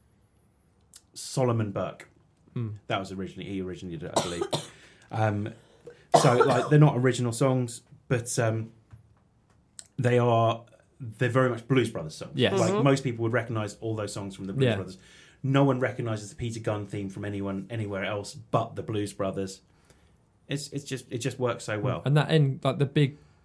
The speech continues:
Speaker 2: crescendo concert at the end.
Speaker 1: Yeah.
Speaker 2: Dan Aykroyd could really fucking move.
Speaker 1: Yes. And John Belushi as well, for that
Speaker 2: Yeah.
Speaker 1: matter.
Speaker 2: Like, proper, like, the way they're swinging their legs, like, getting up on their tippy toes. Magic.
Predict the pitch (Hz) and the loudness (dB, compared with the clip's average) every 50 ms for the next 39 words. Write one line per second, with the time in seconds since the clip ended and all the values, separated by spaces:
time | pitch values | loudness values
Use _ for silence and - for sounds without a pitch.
0 | _ _ _ - - - 123 - - 147 143 139 131 123 127 123 123 - - 135 | _ _ _ -8 -4 -2 -2 0 2 2 2 2 2 2 2 2 2 0 0 0
1 | 123 117 - 123 110 110 117 123 123 120 117 113 110 107 - - - _ - - | 0 0 0 -2 0 0 0 2 2 2 2 0 -2 -2 -4 -10 -16 _ -20 -20
2 | - _ _ - 190 202 214 214 - - 160 143 - - 135 165 233 302 359 359 | -20 _ _ 2 2 2 2 2 0 2 2 2 2 2 -2 0 2 4 4 4
3 | 262 - - 294 277 - - 185 160 160 208 233 196 117 101 95 - - _ - | 2 2 0 -4 -4 -2 0 2 4 6 6 6 6 4 2 -2 -6 -10 _ 0
4 | 151 160 - - - - - _ _ _ _ - 165 160 147 - 170 165 151 139 | 0 0 0 -4 -12 -16 -20 _ _ _ _ 0 0 2 4 6 6 6 8 6
5 | 139 160 170 - - 87 78 113 117 120 151 170 175 160 131 131 - - - _ | 6 4 4 2 -2 -4 -4 -2 -2 0 4 4 4 4 4 2 -2 -6 -14 _
6 | _ _ _ - 156 151 151 - - 208 208 - 185 170 - 170 160 160 180 180 | _ _ _ -2 -2 -2 0 2 0 2 4 4 2 4 4 4 2 4 4 4
7 | 180 175 165 170 160 156 - - - 175 170 170 160 160 160 160 160 160 160 156 | 4 4 4 4 4 2 0 0 2 4 6 6 6 4 4 4 4 4 4 4
8 | 156 160 139 147 - 160 - 165 160 156 - 160 151 151 151 147 - 156 151 151 | 2 0 -2 0 0 0 0 0 0 0 2 2 2 2 2 2 0 -2 -2 -2
9 | 147 - 165 156 151 151 147 147 143 139 - - - - - - - _ _ _ | -2 0 2 4 4 4 4 2 0 -2 -4 -8 -12 -14 -16 -20 -20 _ _ _
10 | _ _ _ _ _ - _ _ _ - - - - - 165 175 175 170 - - | _ _ _ _ _ -20 _ _ _ -20 -20 -14 -6 -4 -2 -2 -2 -4 -6 -10
11 | - - | -14 -16